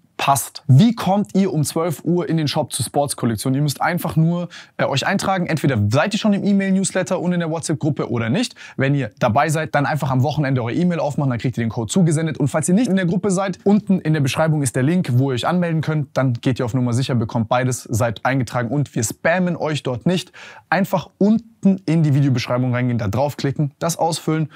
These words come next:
und dann entspannt Passwort bekommen und dann habt ihr easy Zeit, mit Rabatt entspannt einzukaufen und euch das auszusuchen, was euch gefällt.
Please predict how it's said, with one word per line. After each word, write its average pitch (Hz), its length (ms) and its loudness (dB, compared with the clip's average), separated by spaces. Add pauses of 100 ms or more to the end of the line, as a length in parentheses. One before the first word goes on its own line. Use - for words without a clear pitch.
(220)
und 127 140 0
dann 110 120 -2
entspannt 131 480 -2
Passwort 113 320 -4
bekommen 139 420 -2
und 123 80 -2
dann 113 100 0
habt 117 200 -4
ihr 107 180 -2
easy 156 260 2
Zeit, 127 380 -2 (340)
mit 135 220 0
Rabatt 110 480 -2
entspannt 107 540 -2
einzukaufen 117 560 -4
und 120 60 -6
euch 107 100 -10
das 117 180 -2
auszusuchen, 107 400 -2
was 107 100 -4
euch 107 80 -8
gefällt. - 320 0